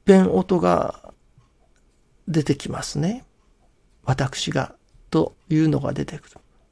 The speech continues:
そしたらまたしばらくして、「私が」とちょうど小玉のような、二重奏のような感じで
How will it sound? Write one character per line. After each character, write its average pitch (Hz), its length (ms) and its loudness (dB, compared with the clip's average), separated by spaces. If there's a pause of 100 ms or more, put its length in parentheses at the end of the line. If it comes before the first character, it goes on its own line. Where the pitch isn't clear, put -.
(120)
そ 170 160 -2
し - 100 -6
た 208 100 4
ら 214 100 4
ま 202 140 2
た 202 240 0 (680)
し - 160 -8
ば 220 120 4
ら 196 140 2
く - 140 -8
し - 100 -10
て、 - 180 -18 (280)
「私 143 500 -2
が」 147 220 -4 (580)
と 147 100 4
ち - 120 -2
ょ 165 80 4
う 160 60 2
ど 165 180 0 (340)
小 - 140 0
玉 170 280 4
の 175 160 0
よ - 280 0
う - 20 -20
な、 - 160 -14 (240)
二 143 160 4
重 196 220 0
奏 143 240 -2
の 139 160 0
よ 151 180 2
う 135 40 -2
な 131 180 -8
感 135 240 -4
じ 135 120 -10
で 139 200 -6